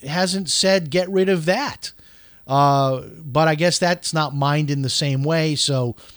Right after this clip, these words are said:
maybe the reason doesn't carry over from Bitcoin to Dogecoin. Uh, but D-, Dogecoin is kind of a ridiculous coin. It has no maximum supply like Bitcoin does. Uh, so it's sort of like grains of sand on the beach. I don't know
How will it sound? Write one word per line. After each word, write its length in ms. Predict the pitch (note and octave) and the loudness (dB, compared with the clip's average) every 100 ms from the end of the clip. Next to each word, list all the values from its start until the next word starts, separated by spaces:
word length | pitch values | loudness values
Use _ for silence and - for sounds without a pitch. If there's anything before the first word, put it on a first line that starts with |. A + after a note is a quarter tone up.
| - - | -20 -14
maybe 300 | C#3 C#3+ C#3 | -4 -2 0
the 140 | C3+ C3 | 0 0
reason 600 | C#3 E3 C#3+ C#3+ C3+ A#2 _ _ _ _ _ - - _ | 0 0 0 -2 -4 -8 _ _ _ _ _ -20 -20 _
doesn't 300 | E3 E3 D3 | 2 2 2
carry 320 | C#3 D#3+ D3 | 0 2 4
over 240 | C#3+ D3 C#3 | 2 2 0
from 220 | - B2+ | -2 -2
Bitcoin 480 | D3 C3+ C3+ C3+ B2 | -2 -2 -4 -4 -4
to 100 | B2 | -4
Dogecoin. 680 | A#2 D3+ E3+ - B2 G#2 F2 - - - - | 2 2 2 -2 -4 -6 -10 -20 -20 -20 -4
Uh, 240 | C#3 C#3+ | 0 2
but 160 | C#3+ C#3 | 2 0
D-, 80 | |
Dogecoin 540 | F3 E3 G#3+ - A3+ A3+ | 0 2 2 0 -2 0
is 100 | - | -2
kind 220 | A3 A3+ | 0 0
of 60 | G#3+ | 0
a 60 | |
ridiculous 580 | G3+ F#3+ F3+ F3 F3 D#3+ | -2 0 -2 0 -2 -2
coin. 300 | - E3 E3+ | -2 -2 -2
It 100 | E3 | -2
has 280 | C3+ D#3 C3 | -2 -2 -2
no 180 | D3+ D#3+ | -2 0
maximum 720 | D3 D3 - D3+ D3 C#3+ C3+ - - - | 0 0 0 0 2 0 -2 -10 -20 -8
supply 580 | - D#3 - D3+ C#3+ D3 | -4 -4 0 2 2 2
like 260 | C#3 B2+ | 0 -2
Bitcoin 520 | - C#3+ - D3+ C#3+ C3+ | -2 -4 -2 -2 0 0
does. 460 | C#3 C#3 C3+ - - - _ _ | 0 0 0 -4 -8 -20 _ _
Uh, 320 | C3+ C3 B2+ A#2 | 0 2 0 -2
so 680 | B2 - E3+ D3+ D3 C#3 B2 | -2 2 4 4 2 0 -8
it's 220 | C#3 D3 | -8 -4
sort 280 | - G3 G#3 | -2 0 0
of 100 | G3+ | 2
like 200 | F3+ F3 | 2 0
grains 360 | C#3+ D#3+ D#3+ C#3 | 0 -2 -2 -2
of 80 | C#3+ | -2
sand 320 | E3 D3+ C#3+ | 0 0 0
on 140 | C#3+ | -2
the 80 | C3+ | -2
beach. 340 | A2 C3+ A#2+ | -4 -4 -4
I 100 | C#3+ | -2
don't 160 | C#3 C3+ | -2 -2
know 320 | C#3 C#3 C3 | -2 0 0